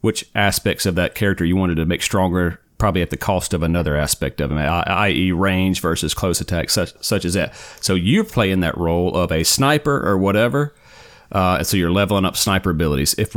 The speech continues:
if Destiny was a role-playing game, that's what I would expect to see. Or the other aspect of a role-playing game could mean that, uh, if you have multiple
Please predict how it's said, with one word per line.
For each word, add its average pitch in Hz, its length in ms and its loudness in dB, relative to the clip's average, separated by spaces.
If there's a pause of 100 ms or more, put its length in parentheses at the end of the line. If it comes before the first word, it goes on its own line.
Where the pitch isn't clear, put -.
if 113 280 0
Destiny 95 400 0
was 87 540 2
a 92 100 0
role-playing 87 520 0
game, 90 280 2
that's 76 240 -2
what 80 80 0
I 71 80 0
would 73 160 -2
expect - 580 -4
to 85 80 -2
see. 127 320 -2 (600)
Or 147 380 2
the 104 200 0
other 156 280 2
aspect 95 500 0
of 82 80 0
a 85 40 0
role-playing 82 440 0
game 82 300 0 (880)
could 90 220 -2
mean 87 340 2
that, 82 640 -2
uh, 80 500 0 (800)
if 95 120 -2
you 98 80 2
have 85 200 -2
multiple 92 500 -2